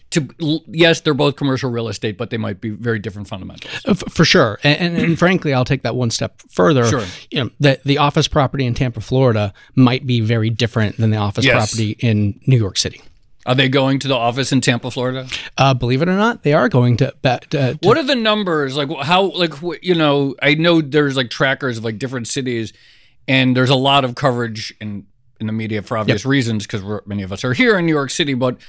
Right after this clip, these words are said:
Speaker 1: how does New York City, like, why don't you talk a little bit about what the numbers look like?
Speaker 2: Yeah, if you're talking about New York City return to o-, office, we're still well below, you know, call it fifty percent.
Speaker 1: Okay.
Speaker 2: Occup-, you know, utility rates, if you will, people actually using office,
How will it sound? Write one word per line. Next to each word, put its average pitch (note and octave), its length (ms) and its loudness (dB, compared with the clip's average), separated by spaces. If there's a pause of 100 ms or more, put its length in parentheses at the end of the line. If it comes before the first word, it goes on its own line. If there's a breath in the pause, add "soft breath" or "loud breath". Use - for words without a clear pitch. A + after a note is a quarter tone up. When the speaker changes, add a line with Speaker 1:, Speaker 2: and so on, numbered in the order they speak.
Speaker 1:
how F3 140 2
does F3+ 120 2
New F3 80 4
York E3 140 2
City, C#3+ 300 0
like, B2+ 160 2
why C#3+ 100 2
don't D#3 100 0
you D3 60 -4
talk C3+ 220 -2
a - 20 -6
little A#2+ 200 -4
bit A2 140 -4
about G#2 320 -4
what G2 120 -10
the G2+ 80 -10
numbers G2+ 320 -8
look F#2+ 120 -16
like? F2 140 -8
Speaker 2:
Yeah, G3 300 2
if E3 100 0
you're A3 100 4
talking G#3+ 280 0
about D3+ 320 0
New C#3 80 2
York C#3 200 0
City B2+ 320 0
return A#2 360 -2
to A2 40 -2
o-, A2+ 280 -2
office, G#2+ 580 0
we're D3 140 4
still B2+ 380 2
well A2+ 280 0
below, G#2+ 560 0 (220)
you G#2+ 80 -4
know, F#2 80 -6
call F#2+ 220 -2
it - 60 -14
fifty - 280 -4
percent. - 480 -6
Speaker 1:
Okay. C3 240 2
Speaker 2:
Occup-, - 180 -8
you C3+ 100 4
know, G2+ 140 0 (320 loud breath)
utility C3+ 560 4
rates, A#2 340 0
if A2+ 140 -6
you A#2 80 0
will, A2 300 0
people A#2 260 -2
actually A2+ 240 -2
using G#2+ 300 0
office, G2+ 500 -2